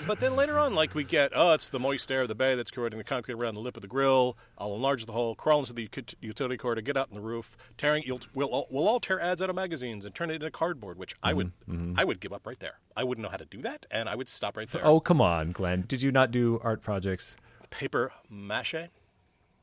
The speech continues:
Speaker 2: What cotton wadding is to the Columbo episode
Speaker 1: <laughs>
Speaker 2: Dawn's Early Light, contact cement is to Escape from
Speaker 1: Yeah, a lot of
Speaker 2: Alcatraz.
Speaker 1: contact
Speaker 2: Lot of,
Speaker 1: cement
Speaker 2: lot of
Speaker 1: talk.
Speaker 2: talk about contact cement.
Speaker 1: Um, which is rubber cement? What is contact cement?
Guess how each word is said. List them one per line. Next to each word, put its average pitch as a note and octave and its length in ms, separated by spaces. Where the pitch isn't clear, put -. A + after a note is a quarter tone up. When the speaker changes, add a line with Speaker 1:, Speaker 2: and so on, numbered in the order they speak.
Speaker 2:
What - 260
cotton C#3+ 300
wadding E2+ 460
is F#2+ 140
to G#2 100
the F#2 100
Columbo F#2 360
episode E2+ 420
Speaker 1:
<laughs> - 0
Speaker 2:
Dawn's E2+ 300
Early F2 220
Light, D#2 360
contact G#2+ 480
cement D#2+ 460
is G2+ 160
to G2 120
Escape G2 300
from G#2 140
Speaker 1:
Yeah, A#2 180
a - 20
lot B2+ 140
of C3+ 100
Speaker 2:
Alcatraz. B2 120
Speaker 1:
contact - 100
Speaker 2:
Lot D3+ 100
of, D3+ 60
Speaker 1:
cement C3 100
Speaker 2:
lot C#3 160
of D3 80
Speaker 1:
talk. C#3 200
Speaker 2:
talk - 20
about A2 240
contact E2+ 480
cement. C#2+ 240
Speaker 1:
Um, G2+ 300
which D3 160
is C3+ 80
rubber E3 200
cement? A3 260
What F#3+ 120
is - 60
contact - 380
cement? - 300